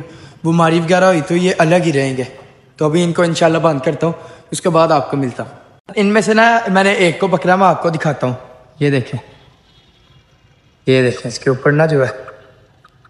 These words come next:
इस तरफ से भी देखेंगे पीछे से, ये, ये देख सकते हैं आप लोग।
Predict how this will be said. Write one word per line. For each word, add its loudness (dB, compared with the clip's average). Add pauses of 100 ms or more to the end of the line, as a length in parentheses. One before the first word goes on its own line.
(520)
इस -20
तरफ 0
से 0
भी -2
देखेंगे -2
पीछे -6
से, -6 (2000)
ये, 2
ये 2
देख 2
सकते -6
हैं 0
आप -4
लोग। -4